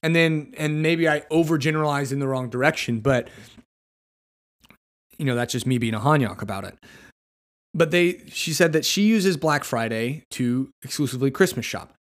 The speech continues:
So doesn't look for, in, in general, doesn't really shop,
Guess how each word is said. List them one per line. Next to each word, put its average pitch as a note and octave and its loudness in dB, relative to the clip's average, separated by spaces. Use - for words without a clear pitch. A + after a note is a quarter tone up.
So D3 2
doesn't G3 2
look G3 2
for, E3 0
in, C#3+ -6
in E3+ 4
general, C3+ 2
doesn't F#3+ 4
really F#3+ 4
shop, E3 2